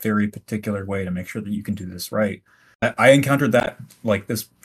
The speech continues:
yesterday, actually, where, um, if you have a build script where the dependencies of the build script change, but your build script, let's suppose that it's emitting some artifact, like some output.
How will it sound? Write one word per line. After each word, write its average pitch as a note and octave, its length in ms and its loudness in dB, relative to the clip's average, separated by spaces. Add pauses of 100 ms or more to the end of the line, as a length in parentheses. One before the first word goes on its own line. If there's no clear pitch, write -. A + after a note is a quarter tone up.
(120)
yesterday, F#2+ 580 -4
actually, F2 460 -8
where, F#2 340 -6 (440)
um, F2+ 360 0 (160)
if G#2+ 140 -8
you A#2 80 0
have A2 120 4
a G#2+ 60 4
build A2 260 0
script - 500 -2
where G2 340 -2 (300)
the G2 380 -4 (180)
dependencies A2+ 560 0
of G#2 80 -4
the G2+ 80 -6
build G#2 240 -4
script - 260 -10
change, C3+ 460 -6
but G#2+ 200 -4
your G#2+ 80 -2
build D3 220 2
script, - 240 -4
let's A#2+ 140 -4
suppose A2+ 260 0
that A2 100 0
it's - 160 -10
emitting G#2+ 440 0
some G#2 340 -2
artifact, G#2 560 -6
like F2+ 140 -4
some G2 160 -4
output. - 540 -8